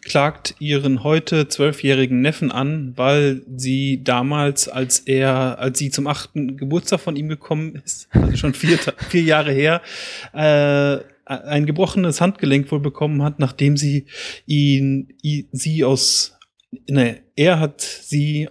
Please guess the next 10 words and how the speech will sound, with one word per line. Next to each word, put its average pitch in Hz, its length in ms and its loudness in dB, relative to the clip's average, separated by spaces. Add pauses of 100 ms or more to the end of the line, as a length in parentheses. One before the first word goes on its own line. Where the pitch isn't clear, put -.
aus - 180 -4
Freude 139 400 2
angesprungen, 135 560 0
dass 123 140 -2
sie - 80 -10
endlich - 280 -12
kommt 143 260 -2
oder 131 180 -2
sowas, 127 360 0
ne? 135 200 -2